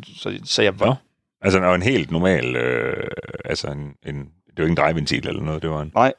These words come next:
Speaker 1: nej, men den, den var helt normal, men der var så, der var så tunet lidt, ikke? Men, øh, sådan en Haynes manual, og så gik jeg ellers bare i gang. Øh.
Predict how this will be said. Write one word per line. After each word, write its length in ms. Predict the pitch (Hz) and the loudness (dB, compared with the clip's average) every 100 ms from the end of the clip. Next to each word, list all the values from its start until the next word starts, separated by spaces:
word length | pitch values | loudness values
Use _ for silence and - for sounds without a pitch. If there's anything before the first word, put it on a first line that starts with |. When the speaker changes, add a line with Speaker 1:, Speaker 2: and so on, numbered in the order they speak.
| - | 0
Speaker 1:
nej, 140 | 120 | 2
men 140 | 120 113 | 2 0
den, 100 | 113 | -2
den 160 | 107 | 0
var 100 | 113 | 2
helt 200 | 131 143 | 4 4
normal, 320 | 107 110 117 - 90 | 6 6 4 2 -4
men 140 | 101 | -2
der 60 | 92 | -2
var 80 | 80 | -2
så, 180 | - 104 - - | -2 -4 -8 -8
der 60 | |
var 100 | 98 | -6
så 120 | - | -6
tunet 360 | 110 127 143 127 | -4 -2 0 0
lidt, 160 | 113 117 | 0 -2
ikke? 180 | 120 _ | -6 _
Men, 180 | - 101 | -8 -2
øh, 160 | 101 95 | -2 0
sådan 120 | 131 | 0
en 40 | |
Haynes 360 | 113 143 160 - | 4 4 4 4
manual, 460 | 113 110 117 104 85 | 4 6 6 4 -2
og 180 | - 104 | -8 -6
så 400 | - 131 127 101 | 0 2 4 2
gik 140 | - 120 | -2 -2
jeg 60 | |
ellers 180 | 117 117 | -2 -2
bare 160 | 120 120 | -2 0
i 40 | |
gang. 280 | 123 127 - _ _ _ 110 | 0 -2 -6 _ _ _ -10
Øh. 280 | 104 - | -8 -8